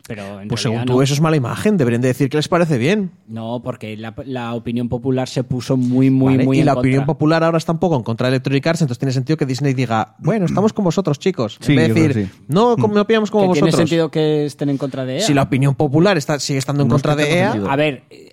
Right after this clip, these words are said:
Speaker 1: no, no van a encontrar, no van a vender a estas alturas la I P a otra compañía.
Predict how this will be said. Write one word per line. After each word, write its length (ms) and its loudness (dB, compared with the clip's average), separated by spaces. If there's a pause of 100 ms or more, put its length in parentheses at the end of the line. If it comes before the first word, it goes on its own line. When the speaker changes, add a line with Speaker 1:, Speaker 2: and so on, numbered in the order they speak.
(160)
Speaker 1:
no, 380 2
no 180 4
van 100 2
a 60 2
encontrar, 500 -2 (200)
no 180 2
van 100 2
a 60 -2
vender 300 -2
a 100 -6
estas 260 -8
alturas 600 -12
la 200 -8
I 80 -2
P 320 -4 (220)
a 100 -8
otra 220 -6
compañía. 520 -10